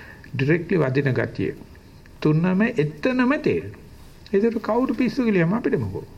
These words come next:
ඕන කෙනෙක් පිස්සු කරන එක තමන්ගේ නි-, නිවැරදි ගමනට, ඍජු භාවයට, සරල භාවයට හරීම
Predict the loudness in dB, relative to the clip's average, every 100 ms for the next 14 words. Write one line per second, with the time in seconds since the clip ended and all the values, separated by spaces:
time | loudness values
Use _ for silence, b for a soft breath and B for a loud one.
0 | -20 -20 -20 -20 B B B B B -12
1 | 0 2 4 4 4 2 2 2 4 4
2 | 6 6 4 4 2 2 2 4 4 2
3 | 2 4 4 4 2 2 2 2 4 4
4 | 2 2 0 0 0 0 0 0 0 0
5 | 2 4 4 4